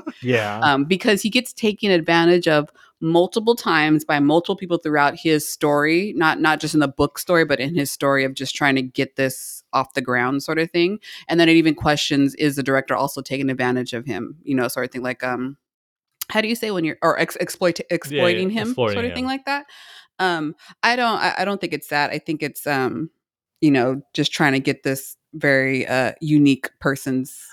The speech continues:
Speaker 3: Uh, yeah.
Speaker 2: kind of story out there.
Speaker 3: I think it's unique, and also, like, there are people who are gulli-, gullible and just,
Speaker 2: Yeah,
Speaker 3: like,
Speaker 2: yeah.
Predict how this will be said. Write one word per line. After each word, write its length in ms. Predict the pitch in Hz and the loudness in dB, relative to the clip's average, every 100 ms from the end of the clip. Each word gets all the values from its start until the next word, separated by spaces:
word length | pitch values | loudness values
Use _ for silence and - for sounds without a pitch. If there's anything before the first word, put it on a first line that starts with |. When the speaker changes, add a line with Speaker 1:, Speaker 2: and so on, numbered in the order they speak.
| - | -12
Speaker 3:
Uh, 60 | 180 | -6
yeah. 400 | 160 110 95 92 - - | 0 0 0 -6 -12 -8
Speaker 2:
kind 200 | 151 131 | -4 -2
of 60 | - | -2
story 300 | - 131 104 | -2 0 0
out 240 | 120 - | -2 -4
there. 200 | 98 82 - - | -4 -4 -8 -2
Speaker 3:
I 100 | 147 | -2
think 380 | 147 240 185 - | 2 2 2 -6
it's 240 | - 127 131 | -8 -8 -4
unique, 440 | 127 120 135 143 | -4 0 0 0
and 140 | 127 - | -4 0
also, 440 | 135 135 - 135 | 2 2 4 2
like, 340 | 123 110 101 98 | 4 2 0 0
there 160 | 139 143 | 2 4
are 220 | 147 139 | 2 2
people 280 | 135 123 120 | -6 -4 -2
who 80 | |
are 140 | 113 101 | -2 -4
gulli-, 400 | 98 104 110 92 113 | -4 -4 -4 -6 -10
gullible 600 | 98 117 95 87 - - | -6 -6 -6 -12 -18 -20
and 100 | 101 | -14
just, 100 | 175 | -4
Speaker 2:
Yeah, 200 | 180 131 | -2 0
Speaker 3:
like, 240 | 104 95 90 - | -4 -10 -12 -16
Speaker 2:
yeah. 200 | 123 | -16